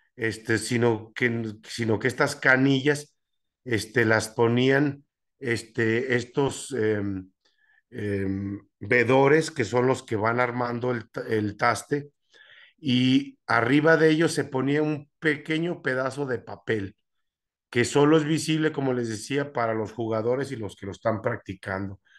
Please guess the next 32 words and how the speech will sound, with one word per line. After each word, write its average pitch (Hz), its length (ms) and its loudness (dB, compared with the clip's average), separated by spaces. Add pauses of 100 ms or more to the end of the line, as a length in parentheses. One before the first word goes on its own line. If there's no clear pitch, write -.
(360)
Esto 131 360 2
era 143 140 6
lo 139 140 4
que 120 100 -2
servía 117 460 0
como 120 320 -2
guía 127 460 -2 (460)
para 110 320 0
poder 117 340 -2
determinar 117 840 -2
el 113 220 -4
límite 123 380 -4
de 104 120 -4
la 95 200 -6
cancha. 95 400 -6 (1300)
Ahora, 113 580 2 (1300)
se - 220 -2
suelen 139 400 4
mantener 139 520 2
tradiciones 143 800 -2
como 127 280 -2
el 120 100 -2
masaje 123 480 -2
de 135 120 0
pelota 139 600 -4 (320)
cuando 120 340 0
un 131 160 4
jugador 127 460 2
es 131 140 -2
golpeado 123 600 -2
por 123 180 -4
ella. 127 340 -4